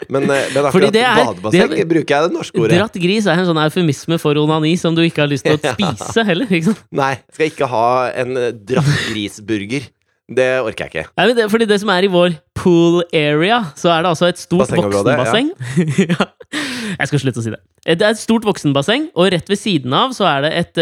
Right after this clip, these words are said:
Speaker 2: et barnebasseng hvor barna, som er så, hvor det er så lav vannstand at barna kan stå. Og så er det på en måte en liten, eh, en liten kant over der, så du på en måte, du kan svømme over den kanten og over i,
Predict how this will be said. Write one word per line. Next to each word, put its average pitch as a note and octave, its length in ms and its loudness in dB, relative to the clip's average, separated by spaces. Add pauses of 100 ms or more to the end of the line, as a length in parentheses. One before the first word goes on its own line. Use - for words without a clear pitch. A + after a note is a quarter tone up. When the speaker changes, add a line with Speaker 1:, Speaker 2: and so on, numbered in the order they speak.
Speaker 2:
et E3+ 100 -8
barnebasseng D#3 540 -2
hvor E3 100 2
barna, C#3 340 0
som D#3+ 140 -2
er C#3+ 140 0
så, D3 100 0 (240)
hvor C#3 140 0
det C#3+ 80 0
er D3 80 -2
så D3+ 80 2
lav D3+ 240 2
vannstand D#3 560 -4
at D3+ 100 -4
barna C3 300 -2
kan F3+ 160 -4
stå. A3+ 300 0 (640)
Og D3+ 60 -2
så F3+ 100 2
er E3 100 0
det E3 40 -6
på F#3+ 40 -10
en F#3+ 80 -2
måte E3+ 160 -2
en G3 80 -2
liten, F3 480 -2
eh, E3+ 240 0
en F3 80 -2
liten F#3 200 -4
kant G3+ 280 -4
over G3+ 160 0
der, G#3+ 80 2
så G3+ 120 -6
du F3 80 -2
på G3 80 -8
en E3 100 -2
måte, C#3 100 -8
du D#3 80 -2
kan G3 160 -2
svømme F3+ 480 0
over C3+ 320 0
den D#3 80 -2
kanten D3+ 360 -6
og C4+ 120 0 (140)
over C#3 100 0
i, D3 220 2